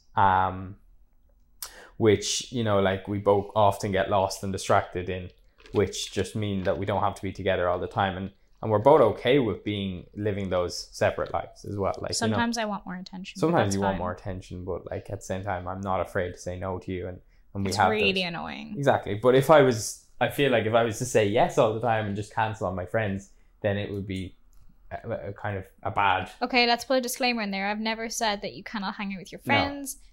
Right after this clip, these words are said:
Speaker 1: Eh.
Speaker 2: That came out wrong.
Speaker 1: <laughs>
Speaker 2: I am not that person.
Speaker 1: <laughs> Um, but yeah, I think firstly, like, having our own life
Speaker 2: Mm.
Speaker 1: together, but then also sharing some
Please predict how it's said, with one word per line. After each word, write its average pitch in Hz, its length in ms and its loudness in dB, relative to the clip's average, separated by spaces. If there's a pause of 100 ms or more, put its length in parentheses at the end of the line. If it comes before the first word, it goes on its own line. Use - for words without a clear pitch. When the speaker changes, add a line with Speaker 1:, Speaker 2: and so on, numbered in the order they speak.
Speaker 1:
Eh. 110 180 -2 (100)
Speaker 2:
That 240 200 8
came 220 180 -4
out 202 160 -4
wrong. 240 440 0
Speaker 1:
<laughs> - 40 4
Speaker 2:
I 233 800 4
am 196 180 -2
not 240 220 4
that 247 180 4
person. 202 480 -4
Speaker 1:
<laughs> 170 60 6 (840)
Um, 120 480 4
but 135 140 6
yeah, 147 220 10
I 139 80 6
think 156 200 -2 (220)
firstly, 143 360 4
like, 123 160 6
having 120 540 2
our 113 220 0
own 110 340 -4
life 110 420 4 (220)
Speaker 2:
Mm. 113 80 -4
Speaker 1:
together, 107 420 2
but 104 140 -2
then 113 360 2 (360)
also 139 380 6
sharing 117 680 2
some 104 440 -4